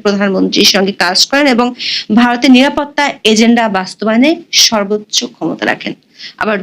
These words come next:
দোভাল ও খলিলুর রহমানের সাথে যোগাযোগের একটি ব্যাক চ্যানেল ইতিমধ্যে সক্রিয় ছিল। ব্যাংককে অনুষ্ঠিত বিমস্টেক শীর্ষ সম্মেলনের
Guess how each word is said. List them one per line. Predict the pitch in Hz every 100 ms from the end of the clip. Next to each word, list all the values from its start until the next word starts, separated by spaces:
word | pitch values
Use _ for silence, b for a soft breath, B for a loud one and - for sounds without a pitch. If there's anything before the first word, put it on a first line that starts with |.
| 180
দোভাল | 214 214 277 311
ও | 320
খলিলুর | 277 233 214 220
রহমানের | 214 180 165 -
সাথে | - - 339 220
যোগাযোগের | 185 185 196 208 208 B B -
একটি | 220 220 240 240 202
ব্যাক | 220 220 226 -
চ্যানেল | 196 247 285 208
ইতিমধ্যে | 202 202 196 233 240 -
সক্রিয় | 175 - - -
ছিল। | - - - _ _ -
ব্যাংককে | 220 226 240 262 233
অনুষ্ঠিত | 233 254 285 269
বিমস্টেক | 220 220 233 233
শীর্ষ | - - 262 254
সম্মেলনের | 214 226 240